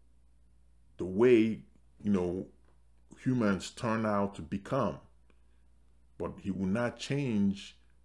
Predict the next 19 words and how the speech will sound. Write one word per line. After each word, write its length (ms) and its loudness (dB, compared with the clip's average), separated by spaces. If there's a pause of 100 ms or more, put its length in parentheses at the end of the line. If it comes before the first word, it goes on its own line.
the 120 -6
course. 460 -2
He 80 -4
will 160 2
recreate 600 -2
humans 720 -4 (100)
all 300 4
over 260 0
again 440 -2 (560)
if 140 -12
he 120 -4
has 280 0
to, 140 -10
even 300 -2
in 140 2
his 100 4
billions 640 -2
ways. 380 2
So 280 -4